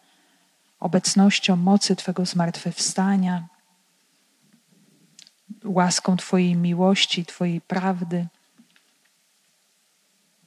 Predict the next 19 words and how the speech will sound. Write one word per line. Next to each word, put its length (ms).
aby 180
to 140
słowo 360
stało 340
się 160
dla 220
nas 320
spotkaniem 640
z 140
Tobą, 420
z 160
mocą 640
Twojej 400
łaski, 600
dziś, 520
dla 180
naszego 380
konkretnego 680
życia. 440